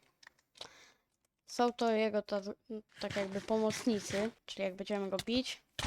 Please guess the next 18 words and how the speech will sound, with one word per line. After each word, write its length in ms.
e, 520
o, 140
korona 460
mu 160
w 60
ogóle 300
padła. 420
<laughs> 160
To, 260
e, 400
w 40
jakimś 500
momencie, 800
jak 120
będziemy 360
go 100
dalej 280
bić, 440